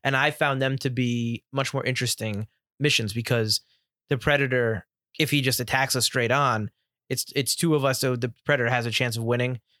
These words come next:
but the two of us also have a little bit more of a difficult time fighting the computer enemy, so I think are a little too easy, um, when you're playing with four people. I don't think they give you enough bad guys to fight against, since they all,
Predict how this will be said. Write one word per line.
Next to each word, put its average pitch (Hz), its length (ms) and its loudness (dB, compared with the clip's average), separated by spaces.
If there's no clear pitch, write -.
but 120 100 -6
the 120 80 0
two 143 200 0
of 120 120 0
us 127 240 2
also 120 420 0
have 113 460 -2
a 139 60 -2
little 135 180 2
bit 123 160 -2
more 131 220 0
of 120 80 -4
a 120 160 2
difficult 123 400 -4
time 120 240 0
fighting 117 320 -2
the 113 60 -4
computer 127 340 0
enemy, 123 240 0
so 120 120 0
I 123 80 2
think 127 240 -4
are 120 60 2
a 120 60 2
little 127 180 -2
too 120 220 -4
easy, 147 420 -2
um, 143 360 2
when 143 120 0
you're 139 100 -2
playing 147 180 0
with 143 80 -2
four 156 180 0
people. 160 460 -2
I 135 100 0
don't 139 80 2
think 139 140 -2
they 131 80 0
give 123 180 -2
you 127 120 -2
enough 123 180 -2
bad 123 200 0
guys - 160 -2
to 120 100 -8
fight 117 220 -2
against, 131 260 -4
since 120 280 -2
they 123 140 0
all, 113 260 -2